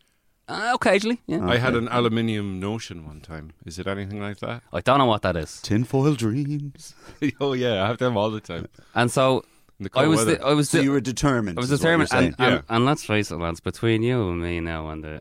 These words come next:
Speaker 1: and, and yourself as well, and, and, and, and the four
Speaker 3: <laughs>
Speaker 1: padded walls here, it was a good time to be in property development, you know what I mean?
Speaker 2: The nineties.
Speaker 1: The fucking t-, noughties.
Speaker 2: Oh.
Speaker 1: And
Speaker 3: Oh,
Speaker 1: the
Speaker 3: the nineties.
Speaker 1: nineties.
Speaker 3: Yeah, yeah.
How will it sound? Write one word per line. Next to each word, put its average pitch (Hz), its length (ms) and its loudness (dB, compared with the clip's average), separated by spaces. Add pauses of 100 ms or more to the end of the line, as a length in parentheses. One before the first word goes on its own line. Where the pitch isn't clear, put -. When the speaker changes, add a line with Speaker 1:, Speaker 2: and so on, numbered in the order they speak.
Speaker 1:
and, 87 140 -4
and 95 140 0
yourself 87 400 -2
as 82 100 -10
well, 85 260 0
and, 80 220 -6
and, 80 300 -8
and, 80 240 -8
and 82 160 -8
the 80 40 -10
four 95 220 0
Speaker 3:
<laughs> - 80 -4
Speaker 1:
padded 87 200 0
walls 90 340 2
here, 82 240 -2 (720)
it 139 80 -10 (240)
was 90 160 -8
a 87 60 -4
good 131 180 0
time 95 280 -2
to 80 100 -10
be 82 180 -4
in 78 120 -6
property 76 420 -8
development, 76 560 -8
you 76 60 -6
know 85 160 -4
what 82 100 -6
I - 20 -8
mean? 85 140 -4
Speaker 2:
The 90 80 0
nineties. 101 420 2
Speaker 1:
The 82 160 -6
fucking 82 500 -4
t-, - 160 -10
noughties. 87 600 -2 (120)
Speaker 2:
Oh. 85 360 0 (100)
Speaker 1:
And 104 140 2
Speaker 3:
Oh, 127 80 4
Speaker 1:
the - 0 -
Speaker 3:
the - 20 6
nineties. 104 600 2
Speaker 1:
nineties. - 80 -20
Speaker 3:
Yeah, 90 260 -6
yeah. 90 180 -4